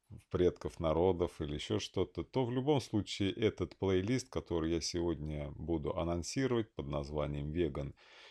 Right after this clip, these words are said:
или "Любовь ко всему Божьему творению", он подойдёт ко всем.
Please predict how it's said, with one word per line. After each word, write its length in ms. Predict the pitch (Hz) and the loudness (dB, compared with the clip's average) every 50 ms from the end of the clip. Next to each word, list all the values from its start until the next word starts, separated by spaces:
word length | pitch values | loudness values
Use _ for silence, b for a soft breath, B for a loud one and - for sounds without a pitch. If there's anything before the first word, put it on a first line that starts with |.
| B B B | B B B
или 160 | 82 73 76 | -2 0 2
"Любовь 400 | 76 82 85 82 87 82 73 - | 2 2 4 4 4 2 2 0
ко 80 | - 76 | -4 -8
всему 320 | 71 - - 87 85 80 78 | -6 -4 -4 -2 -2 -2 -2
Божьему 420 | 73 82 85 78 - - 82 80 73 | 0 2 0 2 0 0 -4 -4 -2
творению", 540 | - 101 113 127 147 147 135 117 98 85 | 2 2 2 4 4 2 2 0 0 -2
он 280 | - - 117 107 98 85 | -2 -2 -2 -2 -2 -2
подойдёт 480 | - 85 82 87 87 82 87 85 - - | -2 0 2 2 2 2 2 0 -2 -2
ко 160 | - 98 95 | 0 0 0
всем. 500 | 92 - - - 139 139 135 127 120 - | 0 -2 -2 0 2 2 2 2 0 -4